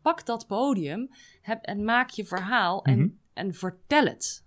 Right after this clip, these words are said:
Speaker 1: Vertel datgene waar jij trots op bent, waar je, je, waar je meerwaarde biedt, waar in mijn geval mijn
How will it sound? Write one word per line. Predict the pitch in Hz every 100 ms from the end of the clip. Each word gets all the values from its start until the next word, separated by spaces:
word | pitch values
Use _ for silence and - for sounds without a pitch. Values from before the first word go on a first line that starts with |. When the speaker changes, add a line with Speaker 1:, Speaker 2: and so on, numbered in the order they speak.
| -
Speaker 1:
Vertel | - 190 - 277 294 285 202
datgene | 254 294 - 233 254 240 190 247 302
waar | - 180 185
jij | 185 190 190 185 180 175 _ _ - - -
trots | - 262 294 -
op | 214
bent, | 214 214 208
waar | 175 175 165
je, | 165
je, | 165 156 -
waar | 160
je | 160 175
meerwaarde | 226 240 214 202
biedt, | 196 202
waar | 175
in | -
mijn | 175 156
geval | 156
mijn | 156